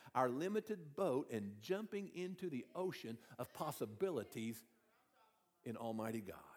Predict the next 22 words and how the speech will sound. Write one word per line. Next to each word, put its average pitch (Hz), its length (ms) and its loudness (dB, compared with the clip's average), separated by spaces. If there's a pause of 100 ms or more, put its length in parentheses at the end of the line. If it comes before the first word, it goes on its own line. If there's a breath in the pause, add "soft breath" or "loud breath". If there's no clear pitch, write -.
(2500)
Now, 151 200 6 (1300)
there 220 260 2
are 143 220 12
a 143 40 8
few 127 340 4
of 92 100 -2
you, 95 260 -2 (1500 soft breath)
a 113 40 -10
few 143 240 4
of 110 80 4
me, 117 180 2 (200)
few 151 160 2
of 117 80 2
you 117 60 2
that 107 120 6
are 104 40 2
here 110 160 4
today 101 200 4
that 104 100 4
are 101 60 4
like 107 240 4
me. 90 220 -10